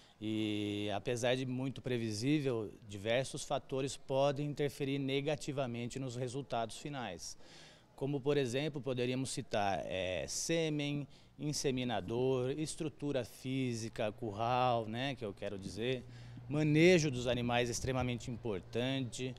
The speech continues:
é, enfim, são fatores que podem interferir, é, no resultado final da tecnologia. Então, nós precisamos ficar muito atentos a esses fatores para que, na hora de executarmos a tecnologia, não tenhamos surpresas negativas.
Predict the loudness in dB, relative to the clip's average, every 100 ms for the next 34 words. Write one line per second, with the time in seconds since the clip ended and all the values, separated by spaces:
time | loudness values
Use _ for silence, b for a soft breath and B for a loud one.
0 | B B B B -2 0 2 4 4 4
1 | 4 2 0 0 0 0 -2 0 -2 -4
2 | -2 -2 0 0 0 2 4 4 2 -2
3 | -4 2 6 8 6 2 2 2 2 -2
4 | 0 2 2 0 B B B -4 -2 0
5 | 2 2 0 0 4 4 4 0 0 2
6 | 2 2 2 2 0 0 2 6 4 4
7 | 0 -2 -2 -2 -2 0 -2 -4 -6 -2
8 | -2 -2 -4 0 0 0 0 -2 -2 -4
9 | -2 -2 -2 -2 0 -2 -4 -2 -2 -2
10 | 0 2 0 -2 -12 B B B 2 2
11 | 2 0 4 6 6 4 0 0 -2 -4
12 | 2 6 6 4 2 0 -2 -2 0 0
13 | 0 0 -2 -2 -2 -2 -2 -2 -2 -6
14 | -2 0 0 0 -2 -2 -2 -4 -4 -6
15 | -6 -8 -8 -10